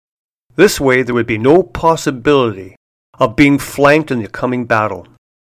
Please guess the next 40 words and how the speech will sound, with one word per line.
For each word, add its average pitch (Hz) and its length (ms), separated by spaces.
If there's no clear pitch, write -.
It 185 100
seemed 285 300
like 262 120
a 202 60
good 180 160
idea 160 360
at 147 60
the 117 80
time. 101 440
What 233 120
was 214 100
a 185 60
tiny 143 340
detour 123 520
in 104 60
the 107 80
grand 123 380
scheme 127 380
of 107 100
things? 98 440
Besides, 175 680
he 196 60
had 202 120
forty 180 320
thousand 160 540
soldiers 135 680
marching 120 500
with 104 140
him. 98 160
No 170 260
one 120 220
could - 260
possibly 131 540
stand 120 440
up 117 140
against 117 400
such 120 160
a 120 80
brutal 113 360
army. 107 340